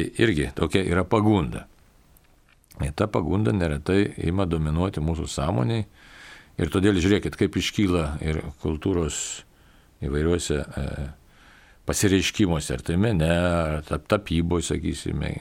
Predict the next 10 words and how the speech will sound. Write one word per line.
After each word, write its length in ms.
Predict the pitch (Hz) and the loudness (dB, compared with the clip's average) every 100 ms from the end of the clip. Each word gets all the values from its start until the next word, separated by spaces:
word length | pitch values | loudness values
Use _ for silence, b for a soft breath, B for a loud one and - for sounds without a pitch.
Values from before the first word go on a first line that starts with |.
| - | -4
nu, 220 | - 165 - B B - | -4 -4 -10 B B -10
pagrindinė 320 | 69 78 101 80 | -6 -2 0 2
būdavo 340 | 85 101 82 76 | 4 4 2 -2
tapyboj, 600 | 69 - 104 107 98 85 78 78 B B B B | -6 0 2 2 2 0 -2 -6 B B B B
ir 140 | 226 - | -6 -2
šiaip 260 | 85 107 | 0 2
žodiniam 640 | 80 76 95 92 95 90 - | 0 2 2 2 2 0 0
kalbėjime, 640 | 87 82 82 87 85 82 73 | 0 2 2 2 2 0 -2
literatūriniuose 760 | 73 85 85 - 92 87 80 80 | -2 -2 -2 0 0 -2 -4 -6
kūriniuose, 540 | 85 80 80 - 85 | -4 -2 -4 -4 -8